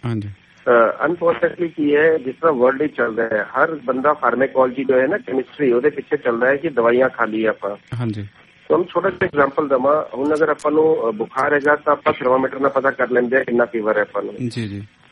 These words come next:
Speaker 2: weighing, ਆਪਣਾ ਵੇਟ ਕਰਨਾ ਹੈ, you stand on a weighing scale।
Speaker 1: ਹਾਂਜੀ।
Speaker 2: ਲੇਕਿਨ ਦਿਮਾਗ ਦੀ ਸੋਚ ਕਿੱਥੇ ਜਾ ਰਹੀ ਹੈ, ਇਹ ਨਾ ਕਿਸੇ ਸੀ ਟੀ ਸਕੈਨ ਚਾਹੁੰਦੀ ਹੈ, ਨਾ ਐਕਸ-ਰੇ ਚਾਹੁੰਦੀ ਹੈ, ਨਾ ਅਲਟਰਾਸਾਊਂਡ, ਨਾ ਐਮ ਆਰ ਆਈ ਚਾਹੁੰਦੀ ਹੈ।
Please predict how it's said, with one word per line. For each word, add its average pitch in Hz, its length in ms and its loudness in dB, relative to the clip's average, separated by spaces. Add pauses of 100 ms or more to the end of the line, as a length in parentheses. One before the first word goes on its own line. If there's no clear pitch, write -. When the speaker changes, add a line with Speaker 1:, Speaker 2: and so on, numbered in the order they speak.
(200)
Speaker 2:
weighing, 147 360 4
ਆਪਣਾ 151 200 0
ਵੇਟ 135 280 0
ਕਰਨਾ 156 360 2
ਹੈ, 160 80 6
you 160 140 0
stand 143 380 0
on 143 80 2
a 123 60 -2
weighing 117 200 4
scale। 101 400 -4 (260)
Speaker 1:
ਹਾਂਜੀ। 98 220 -8
Speaker 2:
ਲੇਕਿਨ 160 280 2
ਦਿਮਾਗ 147 340 2
ਦੀ 214 120 -4
ਸੋਚ 202 260 0
ਕਿੱਥੇ 190 320 -4
ਜਾ 160 160 2
ਰਹੀ 131 260 -2
ਹੈ, 160 160 2
ਇਹ 175 200 -2
ਨਾ 160 200 4
ਕਿਸੇ 170 280 -6
ਸੀ - 120 -16
ਟੀ 120 120 -2
ਸਕੈਨ 139 300 0
ਚਾਹੁੰਦੀ 151 380 -2
ਹੈ, 175 40 4
ਨਾ 165 120 4
ਐਕਸ-ਰੇ 131 300 -2
ਚਾਹੁੰਦੀ 143 380 -2
ਹੈ, 175 60 0
ਨਾ 151 120 4
ਅਲਟਰਾਸਾਊਂਡ, 127 520 0
ਨਾ 165 60 4
ਐਮ 123 160 2
ਆਰ 113 80 2
ਆਈ 110 140 2
ਚਾਹੁੰਦੀ 101 420 -6
ਹੈ। 104 60 -14